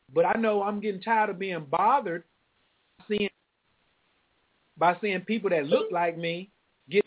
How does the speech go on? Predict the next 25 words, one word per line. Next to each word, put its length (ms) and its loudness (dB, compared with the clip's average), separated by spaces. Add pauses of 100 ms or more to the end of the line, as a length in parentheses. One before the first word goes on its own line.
(140)
shot 240 0
down 280 -2
in 100 -6
the 160 -8
streets. 380 -2 (280)
And 180 0
then 340 2 (300)
it's 160 4
the 80 2
reaction. 960 -6
It's 140 -6
the 80 -2
reaction 640 -4
of 120 -8
the 100 -6
people 440 -4 (380)
who 140 4
are 140 2 (160)
powerless 560 -4
and 120 -16
don't 160 -6
have 180 -6
no 180 -8 (140)
tools 540 -4 (360)
that 180 2